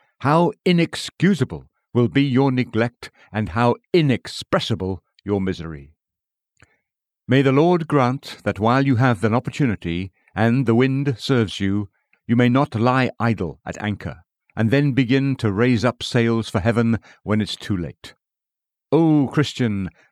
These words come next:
let your loins be girded about and your lights burning. Luke twelve thirty-five. Be prepared so that when the Lord Jesus, your blessed bridegroom, knocks, you will be ready to go in with him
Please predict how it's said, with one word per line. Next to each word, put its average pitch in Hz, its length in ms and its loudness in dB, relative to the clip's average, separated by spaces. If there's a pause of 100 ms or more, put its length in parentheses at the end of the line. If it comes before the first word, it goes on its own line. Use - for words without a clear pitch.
let 147 280 0
your 135 280 2
loins 143 500 2
be 123 160 0
girded 127 460 0
about 107 480 -2 (180)
and 110 180 2
your 113 140 4
lights 110 400 -2
burning. 85 540 -2 (400)
Luke 120 280 0
twelve 120 480 2 (180)
thirty-five. 90 800 -4 (800)
Be 151 100 2
prepared 143 720 2
so 120 160 2
that 107 160 2
when 131 160 2
the 143 80 2
Lord 131 300 4
Jesus, 123 580 -2 (140)
your 101 120 2
blessed 123 460 -2
bridegroom, 107 600 0 (300)
knocks, - 480 -4 (380)
you 120 140 4
will 135 120 4
be 117 160 2
ready 135 280 0
to 123 160 -2
go 120 180 2
in 117 220 2
with 120 160 0
him 107 320 -2